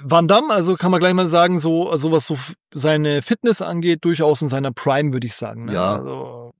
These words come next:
Speaker 1: so Mitte der neunziger, da war der schon auch karrieretechnisch und, und,
Speaker 2: Ja,
Speaker 1: ähm,
Speaker 2: man sieht's auch in der Optik und so
Speaker 1: von der
Speaker 2: und auch
Speaker 1: Optik her war der schon sa-, sehr krass
Speaker 2: Ja,
Speaker 1: damals,
Speaker 2: ja.
Speaker 1: ne? Umso enttäuschender das Ganze.
Speaker 2: Ja.
Speaker 1: Worum geht es?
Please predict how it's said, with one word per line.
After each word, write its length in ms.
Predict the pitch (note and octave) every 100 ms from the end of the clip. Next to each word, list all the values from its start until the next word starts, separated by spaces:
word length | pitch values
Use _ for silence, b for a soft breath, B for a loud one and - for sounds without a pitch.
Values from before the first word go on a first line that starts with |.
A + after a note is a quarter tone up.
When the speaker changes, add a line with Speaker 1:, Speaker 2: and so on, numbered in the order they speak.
| _
Speaker 1:
so 200 | - C#3+
Mitte 280 | C#3 D3+ F#3+
der 120 | D#3
neunziger, 600 | D3+ D3+ G3 F#3+ F#3+ F3+
da 160 | D3+ C#3+
war 120 | D3
der 140 | D3+ C#3
schon 260 | D3 C#3+
auch 380 | C3+ D3+ - -
karrieretechnisch 880 | D3+ D3 E3+ F#3+ D3+ C#3 E3+ D3+ -
und, 260 | D3+ C#3+
und, 280 | C#3+ C#3 C3+
Speaker 2:
Ja, 180 | G#2 A#2
Speaker 1:
ähm, 60 | B2
Speaker 2:
man 100 | A#2
sieht's 220 | B2 B2
auch 80 | A#2
in 40 |
der 120 | G2+
Optik 320 | F#2+ - A2
und 140 | G#2+ G2
so 100 | G2+
Speaker 1:
von 120 | D3
der 100 | D3
Speaker 2:
und 40 | G3
auch 40 |
Speaker 1:
Optik 260 | - F#3 D3+
her 140 | C3+
war 100 | C#3
der 140 | D3
schon 220 | C3 C#3 C3
sa-, 180 | C3+
sehr 200 | B2 D3
krass 300 | - C3 C3 -
Speaker 2:
Ja, 80 | G#2
Speaker 1:
damals, 240 | G#2+ A2+
Speaker 2:
ja. 80 | G#2
Speaker 1:
ne? 140 | C3 - b b b
Umso 320 | E3 D#3+ D#3
enttäuschender 760 | E3 - E3+ A3 - D3 A2 - _
das 180 | B2+ - _ -
Ganze. 400 | C3 B2+ B2 A#2+
Speaker 2:
Ja. 280 | A2+ G2 A2 _ _
Speaker 1:
Worum 240 | C#3+ A3 C4
geht 180 | C4+ C4+
es? 380 | F3 - -